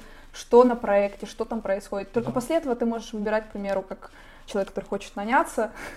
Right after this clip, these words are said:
Speaker 1: <laughs> хочу ли я делать тестовое, и надо ли оно мне. А то потом ты делаешь тестовое, приходишь обратно,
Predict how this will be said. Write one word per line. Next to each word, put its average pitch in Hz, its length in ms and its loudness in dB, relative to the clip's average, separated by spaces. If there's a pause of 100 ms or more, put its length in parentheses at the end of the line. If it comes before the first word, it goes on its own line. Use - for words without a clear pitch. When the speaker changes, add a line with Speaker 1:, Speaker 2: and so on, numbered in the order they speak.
Speaker 1:
<laughs> - 380 -20
хочу 233 260 4
ли 262 100 6
я 240 100 10
делать 233 340 6
тестовое, 220 880 2
и 214 200 -2
надо 233 260 4
ли 226 100 2
оно 220 180 2
мне. 202 440 -2
А 220 80 -4
то 220 120 -6
потом 254 320 0
ты 233 100 0
делаешь 294 340 0
тестовое, 220 580 -2
приходишь 247 540 -2
обратно, 220 520 2